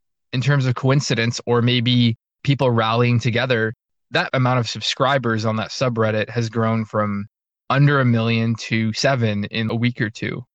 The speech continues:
It's fun to read just for the memes and to see people make money, lose money, huge growth. Everyone's on it. And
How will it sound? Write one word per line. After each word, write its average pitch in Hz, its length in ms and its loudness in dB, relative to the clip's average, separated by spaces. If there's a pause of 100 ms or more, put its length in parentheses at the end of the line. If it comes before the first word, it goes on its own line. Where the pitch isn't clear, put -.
(240)
It's 127 160 -6
fun 190 300 2
to 139 80 4
read 120 240 2
just 123 220 -2
for 135 120 -4
the 120 100 2
memes 110 500 0 (300)
and 110 200 -2
to 120 100 -2
see 113 320 0
people 120 320 0
make 113 240 -2
money, 113 260 0
lose 113 260 -2
money, 110 400 -2 (300)
huge 208 400 4
growth. 110 420 0 (220)
Everyone's 147 460 4
on 107 180 2
it. 110 180 0 (200)
And 110 420 0